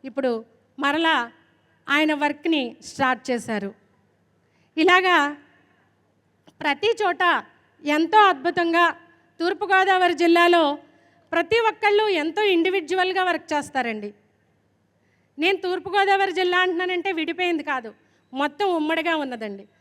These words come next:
మొత్తం మూడు జిల్లాల్లో అందరూ కూడా ఎంతో అద్భుతంగా ఎవరికి వారు ఎంతో ఇండివిడ్యువల్గా వర్క్ చేస్తూ, జిల్లాలో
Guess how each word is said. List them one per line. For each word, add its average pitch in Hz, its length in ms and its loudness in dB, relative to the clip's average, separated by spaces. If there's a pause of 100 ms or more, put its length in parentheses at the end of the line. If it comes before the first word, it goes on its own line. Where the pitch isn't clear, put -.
(200)
మొత్తం 294 300 0 (100)
మూడు 381 180 4
జిల్లాల్లో 339 560 4 (460)
అందరూ 349 400 2
కూడా 349 300 -2 (440)
ఎంతో 330 360 0 (120)
అద్భుతంగా 330 600 -2 (400)
ఎవరికి 359 500 0
వారు 330 240 0 (180)
ఎంతో 302 220 -6
ఇండివిడ్యువల్గా 302 880 -2
వర్క్ 247 260 -4
చేస్తూ, 285 320 -4 (560)
జిల్లాలో 359 560 2